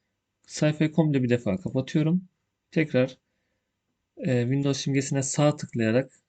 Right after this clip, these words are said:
aygıt yöneticisi diyerek gördüğünüz gibi tüm driver'ları yüklemiş oluyoruz. Şu an Windows on bir Pro olarak bu bilgisayarda manuel olarak tüm driver'ları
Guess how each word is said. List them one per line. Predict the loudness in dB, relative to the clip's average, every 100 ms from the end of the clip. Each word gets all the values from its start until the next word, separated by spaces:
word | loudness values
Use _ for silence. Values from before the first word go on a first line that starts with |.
| _ _ _ -2
aygıt | 0 2 0
yöneticisi | 0 0 -2 -2
diyerek | 0 2 0 -6 _ _ _ _ _ _ _ -2
gördüğünüz | -2 0 0
gibi | 0 -2
tüm | -2 0
driver'ları | 2 2 2 0 0 -2 -6 _ _ _ _ _ _ _
yüklemiş | -6 -2 -2 0 0
oluyoruz. | 0 2 0 -2 -16 _
Şu | -10 -4
an | -2
Windows | 0 0 0 0
on | 0 0
bir | -2
Pro | 0 2
olarak | 4 2 0 0
bu | 0
bilgisayarda | 2 -2 -4 -4 -2
manuel | 0 0 2 2
olarak | 2 0 -2 -8 _ _ _ _ -4
tüm | 0 2
driver'ları | 4 4 4 2 2 0